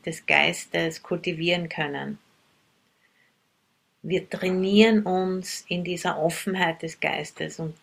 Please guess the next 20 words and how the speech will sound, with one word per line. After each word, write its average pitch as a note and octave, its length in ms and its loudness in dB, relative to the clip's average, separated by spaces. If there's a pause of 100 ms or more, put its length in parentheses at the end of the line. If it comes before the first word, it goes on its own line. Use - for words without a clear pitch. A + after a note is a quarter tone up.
(500)
der E3 80 0
Geist, D#3+ 400 0
der F#3+ 80 4
völlig G3+ 560 4
offen F3 420 2
ist, E3+ 560 -2 (1900)
wo E3 140 -4
alle G3 720 4 (340)
unheilsamen F#3 880 4
Muster F#3 480 0
aufgegeben E3+ 720 0
wurden, E3 640 -2 (400)
Muster F3 360 -2
von E3+ 360 -4
Gier, G3 580 2
Aversion E3+ 960 0
und E3 160 -4
Verblendung, D#3+ 760 -2 (420)
das E3+ 300 4
ist E3 540 -4